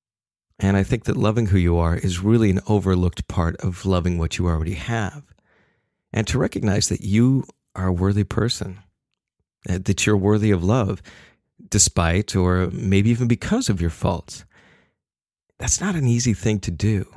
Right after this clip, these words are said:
But also keep in mind that we're all imperfect, we're all messy, we all have our doubts, and we screw up all the time. That's part of being human.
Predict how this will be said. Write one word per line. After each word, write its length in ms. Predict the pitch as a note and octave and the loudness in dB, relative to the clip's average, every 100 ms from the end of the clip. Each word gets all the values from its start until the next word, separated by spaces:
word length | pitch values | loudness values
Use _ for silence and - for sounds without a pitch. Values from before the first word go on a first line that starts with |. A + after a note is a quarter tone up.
| - - _ _ _ _ _ _ _ _ _ _ _ _ _ _ - - | -20 -20 _ _ _ _ _ _ _ _ _ _ _ _ _ _ -12 -2
But 180 | A2 - - _ _ _ _ _ _ _ - | -2 -4 -14 _ _ _ _ _ _ _ -8
also 260 | - C3 C#3 | -4 0 0
keep 240 | - A#2 | 0 2
in 100 | G#2+ | 2
mind 300 | E2+ D#2 D#2 | 2 0 -2
that 300 | E2+ F#2+ - - | 0 -2 -2 -4
we're 160 | G#2+ A2+ | 0 2
all 220 | G#2 G#2+ | 2 2
imperfect, 720 | A2 - E2+ - E2+ - - - - | 0 0 -2 0 -4 -6 -16 -18 -4
we're 120 | F#2 | 0
all 120 | F2+ | 0
messy, 560 | F2+ E2+ D#2+ F2 F2 F2+ _ _ _ _ _ - | 2 0 0 0 -2 -4 _ _ _ _ _ -2
we 120 | F#2 | 0
all 60 | F2 | 0
have 340 | - F2 D#2+ | 0 -2 0
our 100 | E2+ | -2
doubts, 560 | D#2+ E2+ D#2+ F#2 - - | 0 0 0 -2 -4 -2
and 380 | F2 F2 F2 - _ _ _ _ _ _ _ _ _ _ - | 0 0 -2 -8 _ _ _ _ _ _ _ _ _ _ -4
we 180 | F#2 | 0
screw 400 | F2+ - G2 F#2 | 0 -2 0 2
up 140 | F2 G2 | 4 2
all 120 | F#2 | 2
the 100 | F#2 | 0
time. 460 | - A2+ G2+ - - _ | -2 -4 -6 -10 -14 _
That's 180 | - E2+ | -8 -6
part 220 | - F#2 | -2 0
of 100 | F2+ | 2
being 200 | F2 E2+ | 0 0
human. 460 | D2+ G2 G2 F2 | 0 0 0 -4